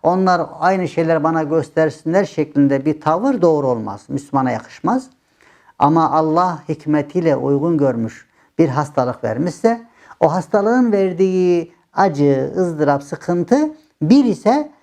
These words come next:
o hastalıktan dolayı anne, baba, akraba, eş, dost gibi sevdiğim, hürmet ettiğim, beni seven insanların bana gösterdikleri şefkat ve merhamet bu azıcık acıyı yok eder. Buraya odaklanalım biz diyor yani.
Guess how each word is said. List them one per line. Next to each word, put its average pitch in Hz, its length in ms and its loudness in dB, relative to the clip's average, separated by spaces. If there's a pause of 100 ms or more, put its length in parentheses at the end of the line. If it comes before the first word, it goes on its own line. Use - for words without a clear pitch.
(300)
o 147 120 4
hastalıktan 247 760 2
dolayı 196 520 0 (240)
anne, 208 500 0
baba, 185 240 2
akraba, 196 640 0
eş, 185 340 -2
dost 202 420 0
gibi 170 460 2 (320)
sevdiğim, 208 840 0
hürmet 190 340 0
ettiğim, 208 540 0 (360)
beni 170 360 2
seven 233 280 2
insanların 196 960 0 (240)
bana 180 180 2
gösterdikleri 220 680 0
şefkat 220 520 -2
ve 180 100 2
merhamet 170 560 0 (440)
bu 202 320 2
azıcık 196 440 -2
acıyı 214 540 2
yok 214 180 2
eder. 110 260 -4 (260)
Buraya 233 260 4
odaklanalım 151 720 0
biz 113 180 -8
diyor 107 200 -4
yani. 101 340 -6